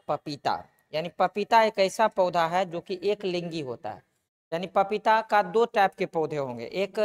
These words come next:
नर जननांग वाला पौधा होगा और एक मादा जननांग वाला पौधा होगा।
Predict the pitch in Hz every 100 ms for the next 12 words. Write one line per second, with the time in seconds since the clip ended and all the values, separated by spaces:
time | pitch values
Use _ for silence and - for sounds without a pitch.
0 | 202 - - 156 185 196 202 202 202 214
1 | 202 202 202 208 202 208 202 214 220 135
2 | 98 _ _ _ _ - 156 175 190 180
3 | 175 175 190 156 151 147 143 135 135 170
4 | 262 - 127 120 110 104 98